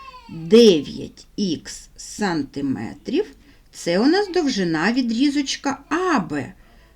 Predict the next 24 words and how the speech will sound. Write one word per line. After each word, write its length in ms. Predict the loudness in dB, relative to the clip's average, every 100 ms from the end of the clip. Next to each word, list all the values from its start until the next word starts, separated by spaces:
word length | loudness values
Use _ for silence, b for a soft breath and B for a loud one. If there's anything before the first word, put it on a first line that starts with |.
| b
Все. 520 | -16 -8 -4 -2 -4 -8 b b b -2
А 180 | -2
далі 500 | 0 -2 0 2 2 2
остання 600 | -6 -6 -2 0 2 0 -4
четверта 720 | -6 -6 -2 0 0 -6 -10
дія. 500 | -6 0 2 2 -2 B B B
Залишається 840 | -2 0 2 0 0 0 -2 -4 -6
замість 520 | -2 -2 -2 -6 -12 0
х 320 | 2 2 -2
підставити 1120 | 0 0 0 -12 -4 0 2 0 -4 -10 -14 -14 b b
значення, 720 | -4 -2 0 -2 0 2 2 0 -4
яке 460 | -4 -4 -4 -6
ви 180 | -2 -4
знайшли 540 | -2 -4 -4 -4 -6 -4
у 180 | -2 -2
другій 460 | -2 -2 -2 -2
дії. 440 | -6 -6 -8 -8 -14 b b b
Будь 140 | -12 -4
ласка, 400 | -4 -4 -8 -6
закінчіть 560 | -4 -2 -2 -4 -6
розв'язання 640 | -10 -8 -8 -6 -6 -6 -6
даної 460 | -4 -4 -4 -6
задачі 500 | -8 -8 -6 -6 -8
самостійно. 800 | -8 -2 0 -2 -10 -16 -16 -16